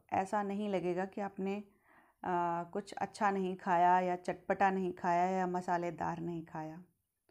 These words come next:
तो बहुत थोड़ा ही डालना है, बहुत ज़्यादा नहीं डालना है, थोड़ा सा यूज़ करना है। और ये जो है सांभर इस दाल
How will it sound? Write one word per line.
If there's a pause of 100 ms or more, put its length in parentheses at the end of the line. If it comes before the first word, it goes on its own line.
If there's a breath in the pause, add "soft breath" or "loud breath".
(680 soft breath)
तो
बहुत
थोड़ा
ही
डालना
है, (140)
बहुत
ज़्यादा
नहीं
डालना
है, (800 soft breath)
थोड़ा
सा
यूज़
करना
है। (1600 soft breath)
और
ये
जो
है
सांभर (800)
इस
दाल